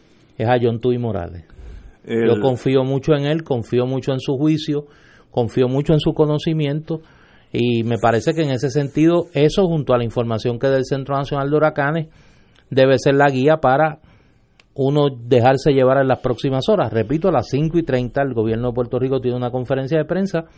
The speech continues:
Speaker 1: Vamos a escuchar qué tiene que decir.
Speaker 2: A las, mañana, a las siete P M,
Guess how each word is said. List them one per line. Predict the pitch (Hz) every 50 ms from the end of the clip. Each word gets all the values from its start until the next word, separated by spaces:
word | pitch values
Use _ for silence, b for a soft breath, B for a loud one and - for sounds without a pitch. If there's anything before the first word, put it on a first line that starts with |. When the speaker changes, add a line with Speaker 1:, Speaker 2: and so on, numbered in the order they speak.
| b b b b b b b -
Speaker 1:
Vamos | 117 104 107 117 120
a | 117
escuchar | 117 - 123 - - 156 160
qué | - 156
tiene | - 147 151 156
que | 156 139
decir. | 127 113 - 117
Speaker 2:
A | 113 113 113 113
las, | 110 107 107 104 101 98 87 - - - -
mañana, | 113 120 127 127 127 127 139 160 180 180 170 143 120 - 175 180 - -
a | 110 110
las | 107 107 101 - -
siete | - 135 143 160 165 160 160 147
P | 147 - 139 131 139 139 131
M, | 110 101 101 147